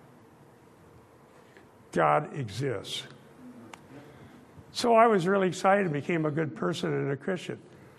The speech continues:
No. I got worse. I got worse. I was more angry.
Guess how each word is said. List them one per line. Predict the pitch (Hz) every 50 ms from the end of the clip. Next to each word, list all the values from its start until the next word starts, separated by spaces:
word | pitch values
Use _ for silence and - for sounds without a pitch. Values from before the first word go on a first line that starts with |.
| - - -
No. | 143 127 117 117 120 127 147 185 175 - - - - - - - - - - - - 254 - - - 269 - - - 254 247 247 214 247 247 220 - - - - - - - - - - - - - - - - - 262
I | 311 190
got | 196 262 254 254 262
worse. | 262 277 302 311 285 240 165 - - - - - - - - - - - - - - - 233 233 - - - - - - - - - - - - - - - - - - - - - - -
I | 220 254 240
got | 294 254 262
worse. | 247 294 320 320 302 - -
I | 220 247
was | 254 240 202
more | 196 254 285 294 285 285
angry. | 285 262 247 233 214 170 160 139 110 92